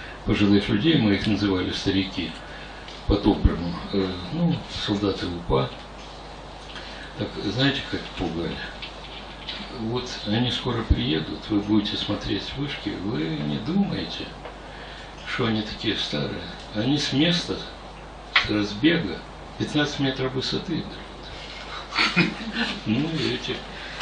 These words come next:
идиотики советские, они верили. Ну, никто, конечно, не с разбега и никак, и вообще не об этом речь. Но, э, потом оказалось, что, ну, я проходил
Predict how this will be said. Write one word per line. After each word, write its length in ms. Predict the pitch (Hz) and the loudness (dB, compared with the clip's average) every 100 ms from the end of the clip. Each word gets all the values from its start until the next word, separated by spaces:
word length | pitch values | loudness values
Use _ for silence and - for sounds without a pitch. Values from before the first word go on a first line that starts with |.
| - - | 4 4
идиотики 800 | 107 123 127 107 - 107 - 104 | 4 4 6 4 4 -2 -4 -4
советские, 880 | - 117 110 107 - - 104 98 110 | -2 0 0 0 -4 -4 -4 -4 -4
они 200 | 107 113 | -4 -4
верили. 260 | 147 196 - - - - - - - - - - - - - - - - | 0 0 -2 -8 -10 -10 -12 -12 -10 -10 -10 -12 -8 -4 -4 -6 -10 4
Ну, 180 | 208 | 8
никто, 300 | 156 120 151 | 8 6 2
конечно, 460 | 143 110 98 - 101 | 2 2 2 0 -4
не 200 | 87 117 | -4 -4
с 140 | - | -2
разбега 480 | 104 101 - 135 131 | 0 0 0 0 0
и 140 | 92 90 | -2 -4
никак, 420 | 82 80 135 113 - | -6 -6 -6 -6 -8
и 40 | |
вообще 360 | - 85 - - - - - - - - - - - | -8 -6 -6 -8 -10 -12 -12 -12 -10 -6 -6 -8 -6
не 120 | 113 113 | 0 2
об 160 | 104 | 4
этом 280 | 104 87 92 | 2 0 -4
речь. 260 | 85 82 - | -4 -6 -4
Но, 320 | 104 110 104 | -2 0 0
э, 300 | 101 104 98 - | 0 2 2 2
потом 320 | 131 135 233 | 2 4 6
оказалось, 680 | 208 160 101 95 80 80 - - - - | 6 4 2 2 0 -2 -4 -4 -6 -6
что, 540 | - - 110 101 95 95 - - - - - - - - | -6 -4 0 0 0 -4 -10 -14 -14 -14 -12 -12 -12 0
ну, 160 | 233 214 | 2 6
я 140 | 202 | 8
проходил 640 | 214 196 156 131 120 170 | 8 6 6 4 4 2